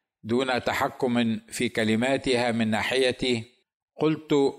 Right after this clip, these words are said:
"بضحك لأني أول مرة أكتشف أنني أنا ضابط مباحث."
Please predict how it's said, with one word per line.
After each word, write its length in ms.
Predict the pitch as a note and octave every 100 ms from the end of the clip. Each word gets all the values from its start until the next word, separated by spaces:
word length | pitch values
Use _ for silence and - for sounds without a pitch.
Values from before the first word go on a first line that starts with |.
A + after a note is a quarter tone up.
| -
"بضحك 680 | A2+ C#3 D#3 - C3 - - -
لأني 580 | A#2+ B2 A#2+ A#2+ A#2
أول 380 | C#3+ C#3+ C3 B2+
مرة 460 | B2+ C3+ A2+ G#2+ A2
أكتشف 520 | - - C3 C3 -
أنني 600 | A#2 A2+ B2+ A#2+ A#2+ C#3
أنا 180 | C3+ A#2+
ضابط 420 | G#2+ B2+ A#2 A2+
مباحث." 640 | A#2 G#2+ - F2+ - -